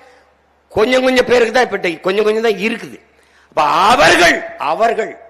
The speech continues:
அவர்கள் காலத்துக்குள்ளேயே அதை மீட்டுருவாக்கம் செய்தால்தான் இன்னொரு தலைமுறைக்கு அவர்கள் கற்று கொடுத்து விட்டு செல்ல முடியும்.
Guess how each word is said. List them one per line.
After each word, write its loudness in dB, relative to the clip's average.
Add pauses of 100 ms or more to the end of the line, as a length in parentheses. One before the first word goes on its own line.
(1300)
அவர்கள் -8
காலத்துக்குள்ளேயே -6
அதை -6
மீட்டுருவாக்கம் -8
செய்தால்தான் -6 (360)
இன்னொரு -12
தலைமுறைக்கு -8
அவர்கள் -12
கற்று -12 (180)
கொடுத்து -16
விட்டு -18
செல்ல -12
முடியும். -18